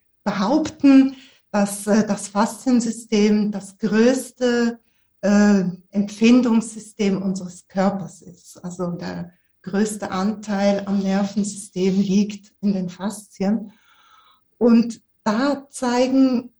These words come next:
auch, äh, Bilder klar, ähm, die wir haben aus der Wissenschaft, dass hier,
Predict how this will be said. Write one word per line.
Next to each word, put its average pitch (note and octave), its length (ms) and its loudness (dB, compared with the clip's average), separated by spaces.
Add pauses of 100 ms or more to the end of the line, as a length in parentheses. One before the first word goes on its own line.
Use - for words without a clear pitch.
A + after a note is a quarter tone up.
(140)
auch, A3 380 -4 (100)
äh, G#3 220 2
Bilder A#3+ 640 0 (100)
klar, G#3+ 760 -4 (380)
ähm, A3 480 2 (420)
die G#3 120 0
wir G3+ 160 0
haben G3+ 360 0
aus G#3 160 -6
der G3+ 140 -6
Wissenschaft, G#3+ 600 -4 (400)
dass - 260 -8
hier, A#3 640 2